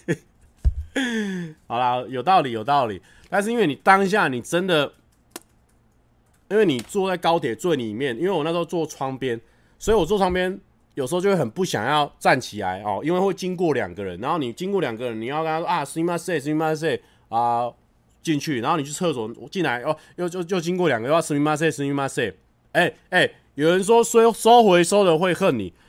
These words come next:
我要跟大家讲清楚哦。我吐完之后，对不对？我很聪明，我又把那个小红莓的袋子打开，然后用那个玻-，塑胶罐哦，再把它倒进去里面，所以完全是没有影响到别人的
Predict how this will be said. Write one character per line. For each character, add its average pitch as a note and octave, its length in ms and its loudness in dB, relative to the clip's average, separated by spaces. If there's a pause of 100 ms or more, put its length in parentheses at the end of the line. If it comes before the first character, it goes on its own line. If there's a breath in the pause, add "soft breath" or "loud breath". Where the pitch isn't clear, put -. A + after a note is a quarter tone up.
(160 soft breath)
我 D3 200 4
要 G#3+ 80 6
跟 G#3 180 2
大 G3 140 2
家 F#3+ 240 2
讲 G#2+ 440 -4
清 F3+ 300 -2
楚 A2+ 260 -8
哦。 F#2+ 200 -6 (600 soft breath)
我 D3 380 2
吐 B3+ 260 2
完 D3 200 4
之 F3 140 0
后， G3+ 80 2
对 F#3+ 80 2
不 F#3+ 40 0
对？ D#3+ 300 0 (140)
我 F3 180 4
很 D#3 100 0
聪 D#3 240 -2
明， A#2 240 -4 (460)
我 D3 200 0
又 A3 140 6
把 C#3+ 240 0
那 E3+ 120 -2
个 D#3+ 260 0
小 A#2 180 -2
红 C#3+ 120 0
莓 D#3+ 100 0
的 B2 80 0
袋 D#3 180 2
子 A#2+ 140 -6
打 G#2+ 240 0
开， C3+ 300 0
然 C3+ 120 -2
后 C#3+ 80 0
用 E3+ 120 2
那 F3 80 0
个 C#3+ 200 0 (240)
玻-， D#3+ 240 -2
塑 F3 160 -4
胶 E3+ 140 2
罐 D3+ 200 0
哦， G2 180 -6
再 G3 100 0
把 A#2+ 140 -4
它 B2 80 -2
倒 D#3 240 4
进 D3+ 120 -2
去 D3 140 -2
里 G#2+ 140 -6
面， G#2 260 -8 (560)
所 E3+ 320 2
以 A#2 220 2 (580)
完 D#3+ 180 4
全 D#3+ 160 0
是 E3+ 200 -2
没 C#3+ 160 0
有 A#2+ 160 -4
影 B2+ 100 -4
响 G#2+ 160 -6
到 B2 140 0
别 G2+ 160 -4
人 F#2 200 -4
的 - 80 -20